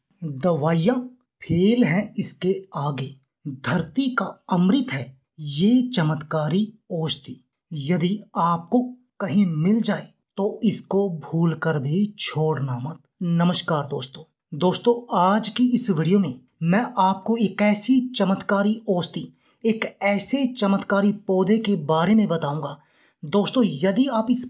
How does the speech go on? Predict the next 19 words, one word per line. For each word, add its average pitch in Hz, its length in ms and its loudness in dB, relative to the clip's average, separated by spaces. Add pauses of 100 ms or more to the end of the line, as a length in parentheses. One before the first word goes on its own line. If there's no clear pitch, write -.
(100)
पौधे 202 320 2
के 247 160 2 (120)
पत्तों 269 400 -2
का 247 160 0
सेवन, 190 380 -2 (400)
सिर्फ 254 320 0
एक 247 800 0
पत्ते 214 340 0
का 196 240 0
हर 165 260 -2
रोज 165 240 0
सेवन 151 340 -4 (580)
हमारे 180 600 2
द्वारा 180 460 0
बताई 160 460 0
गई 180 220 0 (120)
विधि 170 320 0
से 156 180 -4
करेंगे 156 420 -6